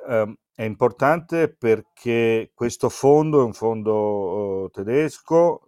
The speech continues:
cioè un veicolo investimento tedesco che adesso ha creato questo nuovo fondo da centodieci milioni, che è un fondo che investirà non solo in Italia, ma anche nel resto d'Europa, però con particolare attenzione all'Italia perché è partecipato anche dal Fondo dei Fondi Internazionali di C D P Venture Capital,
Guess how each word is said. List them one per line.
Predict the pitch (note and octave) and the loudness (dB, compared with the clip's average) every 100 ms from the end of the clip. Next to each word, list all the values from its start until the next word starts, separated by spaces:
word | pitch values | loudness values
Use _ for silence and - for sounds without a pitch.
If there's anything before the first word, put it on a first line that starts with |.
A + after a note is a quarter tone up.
| _ | _
cioè | - G2+ | -6 -6
un | G2+ | -4
veicolo | G2 G#2+ A#2 G#2+ | -4 -4 -4 -8
investimento | G2+ G2 A2 A2 G#2+ | -8 -8 -8 -10 -8
tedesco | G#2 B2+ D#3+ D#3+ | -6 -6 -6 -8
che | A2 | -6
adesso | F#2+ G#2+ - | -6 -6 -8
ha | |
creato | F2+ G#2 G#2+ G2+ | -10 -4 -4 -4
questo | G2 - | -12 -12
nuovo | G2 G2 G2+ | -14 -10 -8
fondo | - D3+ D#3 B2+ - _ - - _ | -2 0 0 0 -2 _ -20 -20 _
da | G#2 G2 | -8 -8
centodieci | - G#2 G#2+ G#2 G#2 G#2+ | -6 -8 -8 -8 -10 -8
milioni, | A2 A#2 D3 E3+ C3+ | -6 2 4 4 0
che | A2 | -4
è | |
un | G#2 | -6
fondo | - A#2 G2+ | -4 -4 -4
che | F#2+ C#3 | -4 -2
investirà | C3+ A#2+ A2 - B2+ B2+ A2+ - _ _ _ | -2 -2 -4 -4 2 4 4 0 _ _ _
non | - B2 | -4 -2
solo | A2+ A#2 G#2+ | 0 -2 -2
in | G#2+ | -6
Italia, | G2+ D#3 C3+ F#2+ | 4 4 4 0
ma | F#2+ | -6
anche | G#2+ G2+ | -8 -8
nel | G2+ G#2 | -8 -2
resto | A#2+ - D3 | -2 -2 -2
d'Europa, | E3 B2+ A#2+ | 4 4 4
però | A#2 C3+ | 0 0
con | B2+ C3 B2 | 0 -2 -2
particolare | C3 B2+ D#3 E3 C#3 | -2 -2 -2 2 2
attenzione | A#2 B2+ B2+ - D3 A#2+ C3 C3+ _ _ _ _ | 2 -8 -12 -4 -2 0 -2 -6 _ _ _ _
all'Italia | - B2+ B2+ A#2 A#2 B2 - E3 C3 A#2 A2+ B2+ | 2 4 4 4 4 4 2 0 4 4 4 0
perché | B2 B2 C3 | 0 -2 0
è | A#2 | 0
partecipato | A2 - A#2+ - - A2 A2 G#2 | 0 -4 -12 -6 0 2 2 -2
anche | G#2 A2 G#2+ A2+ | -4 -4 -6 -6
dal | G2+ G#2 G#2 G2+ | -2 -2 0 -2
Fondo | - B2 A2+ | -2 -4 -4
dei | G2+ | -6
Fondi | F#2+ C3 A2 | -4 -6 -6
Internazionali | F#2+ G#2 G#2 G#2 A#2 A2+ A2 G2 | -8 -10 -10 -10 -6 -2 -2 -2
di | G2 | -8
C | F#2+ - | -14 -18
D | G2+ G2 | -18 -12
P | B2 | -10
Venture | G#2 F#2 C3+ | -10 -10 -10
Capital, | C3 G#2+ F2+ G2+ A#2+ C3 | -2 -2 -2 -4 -2 -2